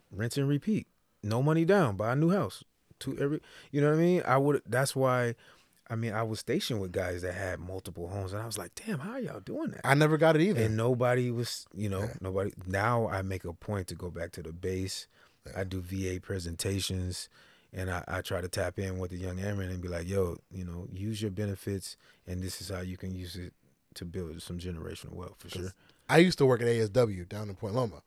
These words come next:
Speaker 1: Mm-hmm.
Speaker 2: There'd be cats who come in, and they were like, "Oh, yeah, like, I'm twenty-four. I just bought my second crib out here." And I'm like, "Wait, hold on, what?"
Speaker 1: Yeah.
Speaker 2: Like, "Yeah, like, I'm from Florida. I got a crib back there, but we had to
Speaker 1: Bingo.
Speaker 2: move,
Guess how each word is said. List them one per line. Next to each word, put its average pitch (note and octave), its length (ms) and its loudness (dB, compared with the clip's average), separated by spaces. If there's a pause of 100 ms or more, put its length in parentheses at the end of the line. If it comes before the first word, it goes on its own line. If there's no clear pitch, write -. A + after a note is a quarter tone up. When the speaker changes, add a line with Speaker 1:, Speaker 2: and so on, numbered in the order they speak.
Speaker 1:
Mm-hmm. F2+ 340 -4
Speaker 2:
There'd C#3 140 2
be C#3 80 4
cats B2+ 300 6
who - 60 -8
come A#2 180 0
in, D3+ 280 10
and G#2 100 -2
they G#2+ 80 0
were G2+ 60 -2
like, G#2 140 -4
"Oh, D3 160 2
yeah, C#3+ 220 6
like, A#2+ 140 0
I'm A#2+ 120 -2
twenty-four. A#2+ 760 6 (460)
I A2+ 120 -2
just A2+ 160 0
bought A#2 160 8
my A2 120 2
second A2+ 440 0
crib G#2 300 2
out D#2+ 160 -2
here." B2 140 6
And F#2 80 2
I'm E2+ 100 -2
like, C#2+ 160 -8
"Wait, D2+ 160 -8 (140)
hold - 340 -8
on, C#2+ 140 -6
what?" - 160 -4
Speaker 1:
Yeah. F#2 360 4 (120)
Speaker 2:
Like, B2 180 6
"Yeah, F#3 260 8
like, B2 140 8
I'm C#3 100 6
from E3 220 8
Florida. D#3+ 380 12
I A2 80 2
got C#3+ 140 8
a C#3+ 40 6
crib D3+ 280 10
back B2+ 240 6
there, C#3+ 340 6 (260)
but G#2+ 80 -4
we B2+ 100 6
had A#2+ 120 8
to G#2+ 60 0
Speaker 1:
Bingo. C#3+ 180 10
Speaker 2:
move, C#3 360 10